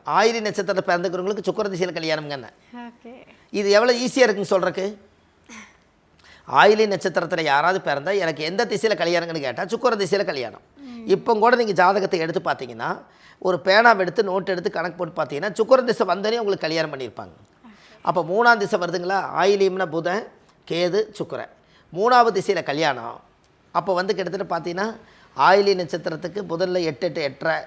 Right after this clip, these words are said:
Speaker 1: ஆ, ப-, எட்டரை, எட்டரை வருஷம். அதுக்கடுத்து கேது ஒரு ஏழு, பதினஞ்சு, சுக்கிரன் ஒரு இருபது,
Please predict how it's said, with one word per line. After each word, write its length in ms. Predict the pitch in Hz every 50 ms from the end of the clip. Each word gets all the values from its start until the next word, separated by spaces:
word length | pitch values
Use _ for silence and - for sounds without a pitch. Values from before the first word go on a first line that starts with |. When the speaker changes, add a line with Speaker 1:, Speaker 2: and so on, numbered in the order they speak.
| - - _ _ _ _ _ _ _ _ -
Speaker 1:
ஆ, 180 | - 143 147 139
ப-, 380 | 131 - - 147 139 127 127 131
எட்டரை, 400 | 143 147 - - 175 165 156 151
எட்டரை 240 | 151 151 180 190
வருஷம். 400 | 180 180 170 - - 165 135 123 - - - _ _ _ _ _ _ _ _ _ _ _ -
அதுக்கடுத்து 440 | 156 165 185 190 190 175 - 226 214
கேது 300 | - 180 180 202 190 196
ஒரு 200 | 180 170 165 156
ஏழு, 200 | 165 170 165 -
பதினஞ்சு, 480 | 147 139 151 165 165 156 131 131 131 131 - _ _ _ _ _ _ _ _ _
சுக்கிரன் 420 | - - 175 139 - - 208 202
ஒரு 180 | 185 180 175 151
இருபது, 440 | 151 156 165 156 143 139 139 -